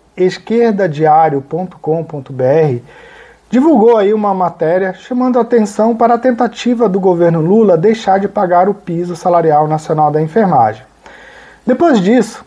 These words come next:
a deputada Sâmia Bonfim denunciou em um discurso no plenário da Câmara dos Deputados que o governo estava manobrando para deixar de pagar o piso.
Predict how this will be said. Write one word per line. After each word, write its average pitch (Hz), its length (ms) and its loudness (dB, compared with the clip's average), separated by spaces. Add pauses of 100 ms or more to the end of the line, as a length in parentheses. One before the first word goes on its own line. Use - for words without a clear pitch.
a 170 120 -2
deputada 165 800 0
Sâmia 240 280 -2
Bonfim 185 540 -6 (100)
denunciou 233 800 0
em 190 80 -2
um 185 120 -4
discurso 180 500 -8
no 170 80 -8
plenário 160 540 0
da 139 120 -4
Câmara 165 480 -2
dos 135 160 -8
Deputados 143 720 -2 (460)
que 339 80 -4
o 294 60 -2
governo 214 580 0
estava 175 640 0 (300)
manobrando 208 720 -2
para 214 220 0
deixar 226 400 0
de 226 60 -6
pagar 202 320 0
o 202 80 0
piso. 226 540 -2